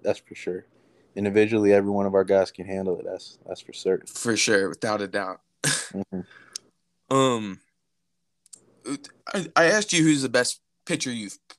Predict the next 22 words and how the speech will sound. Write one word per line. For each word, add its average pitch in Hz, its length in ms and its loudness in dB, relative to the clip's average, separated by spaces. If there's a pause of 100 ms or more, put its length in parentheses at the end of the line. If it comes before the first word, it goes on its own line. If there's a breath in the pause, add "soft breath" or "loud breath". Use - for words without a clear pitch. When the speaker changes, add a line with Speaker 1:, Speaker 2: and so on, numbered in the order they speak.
(220)
Speaker 2:
played 139 320 -2
with, 104 400 -4 (220)
um, 117 540 -2 (640)
or 127 200 -4
you, 117 260 -6 (180)
or 127 60 -4
you 117 160 -4
know. 101 320 -2 (440 loud breath)
Who's 233 220 4
the 151 100 4
best 143 320 2
pitcher 131 240 -6
you've 101 220 -10
faced? - 560 -10 (1700 soft breath)
Speaker 1:
Best 120 300 2
pitcher 131 280 4
I 113 120 4
face? 117 720 0 (2500 soft breath)
Uh, 107 720 2
in 110 180 -8
recent 160 400 -6
times? 202 560 -2